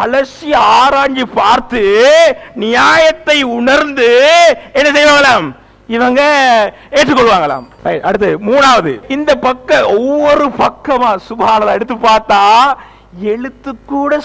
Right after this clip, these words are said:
சொந்த எழுத்து கிடையாது. அப்ப சிந்தனை எப்படி சொந்தமா வரும்? ஆய்வு எப்படி சொந்தமா வரும்? கொஞ்சம் யோசிச்சு பாருங்க. இவங்க ஆய்வாளர்கள்னு சொல்றாங்க, எ-,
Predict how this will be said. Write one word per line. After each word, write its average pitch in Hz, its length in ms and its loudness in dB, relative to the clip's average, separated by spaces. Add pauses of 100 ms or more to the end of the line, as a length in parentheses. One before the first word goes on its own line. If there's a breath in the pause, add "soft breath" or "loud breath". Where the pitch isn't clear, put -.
சொந்த 247 300 -2
எழுத்து 208 200 -6
கிடையாது. 127 440 -8 (380 loud breath)
அப்ப 285 140 -2 (120)
சிந்தனை 330 440 0
எப்படி 320 160 -2 (100)
சொந்தமா 277 300 0 (120)
வரும்? 240 320 0 (480 loud breath)
ஆய்வு 330 280 2
எப்படி 330 160 -6 (120)
சொந்தமா 285 320 2 (140)
வரும்? 262 420 -2 (220 soft breath)
கொஞ்சம் 285 180 -2
யோசிச்சு 311 240 0
பாருங்க. 240 300 0
இவங்க 269 160 0 (100)
ஆய்வாளர்கள்னு 262 640 2
சொல்றாங்க, 185 320 -2 (580 loud breath)
எ-, 160 200 -12